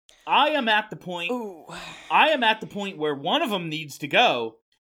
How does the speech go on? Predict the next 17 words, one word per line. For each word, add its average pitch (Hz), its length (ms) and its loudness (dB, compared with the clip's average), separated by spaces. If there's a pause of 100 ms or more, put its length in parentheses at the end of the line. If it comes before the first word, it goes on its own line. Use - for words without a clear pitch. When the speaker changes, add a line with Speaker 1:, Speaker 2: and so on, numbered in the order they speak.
(100)
Speaker 1:
and 127 520 -4
it 339 160 -4
is 143 200 -4
not 196 380 2
the 180 100 0
guy 170 220 6
I 180 160 6
wanted 165 240 -6
to 143 60 -10
get 147 200 -4
rid 156 160 -2
of 143 160 -2
a 131 40 -8
couple 147 320 -4
of 123 60 -6
months 202 280 -2
ago. 92 280 -20